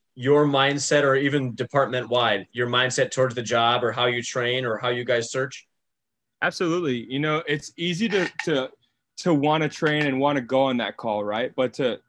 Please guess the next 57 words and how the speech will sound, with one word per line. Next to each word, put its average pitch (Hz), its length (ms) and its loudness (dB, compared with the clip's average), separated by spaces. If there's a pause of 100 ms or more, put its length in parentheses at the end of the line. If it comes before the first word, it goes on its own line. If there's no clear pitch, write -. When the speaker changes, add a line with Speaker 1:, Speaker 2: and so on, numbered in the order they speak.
Speaker 2:
to 139 80 0
actually 156 420 2
have 151 180 0
been 127 140 -4
faced 156 680 -2
with 135 320 -2
the 127 80 -2
call 143 380 0
that 135 160 0
we 127 140 -2
all 135 280 -2 (120)
train 165 360 0
for 107 380 -2
all 110 160 -2
the 110 100 -6
time, 107 400 -4 (680)
it, - 200 0 (120)
it, 139 200 -2 (240)
it 135 180 0
opened 147 340 0
up 143 120 -2
a - 20 2
lot. 127 280 4
You 117 60 -2
know, 120 80 -2
I 127 80 0
thought 131 320 0
I 135 80 2
was 113 200 -2
ready, 117 440 -2
a-, 113 60 -6
and 139 260 -2
I'd 190 120 2
like 190 180 4
to 170 80 -4
think 165 200 -2
I 156 100 2
was 131 360 0
because 120 380 -6
we 123 80 -4
got 127 240 -2
the 127 60 -8
job 120 360 -2
done, 120 400 -2
right? 117 340 -2
But 123 180 -2
there 131 120 2
were 131 80 0
so 135 340 -4
many 135 200 -2
things 127 260 -4
that 120 140 -2
were 113 100 -4
learned 110 300 -6
from 107 180 -6
it. 107 100 -6
So 110 280 -6